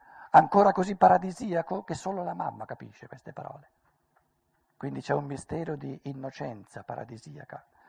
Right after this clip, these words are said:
tra questa mamma del Vangelo di Luca e questo bambino appena nato del Vangelo di Luca.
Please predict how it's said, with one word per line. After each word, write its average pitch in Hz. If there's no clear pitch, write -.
tra -
questa -
mamma 110
del 110
Vangelo 113
di 120
Luca 120
e -
questo 120
bambino 120
appena 110
nato 104
del 104
Vangelo 107
di 131
Luca. 135